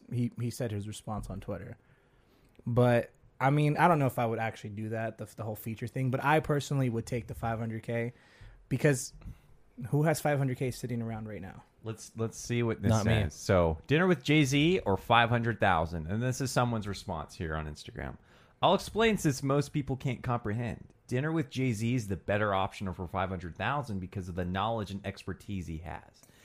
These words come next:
Speaker 2: He'll give you, he'll give you the blueprint on being wealthy and successful. His knowledge will be worth more long-term than the short-term five hundred thousand."
Speaker 1: But,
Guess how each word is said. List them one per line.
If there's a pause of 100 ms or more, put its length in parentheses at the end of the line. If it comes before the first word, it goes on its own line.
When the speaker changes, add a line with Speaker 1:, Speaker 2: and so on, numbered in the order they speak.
(160)
Speaker 2:
He'll
give
you, (580)
he'll
give
you
the
blueprint
on
being
wealthy
and
successful.
His
knowledge
will
be
worth
more
long-term
than
the
short-term
five
hundred
thousand." (180)
Speaker 1:
But,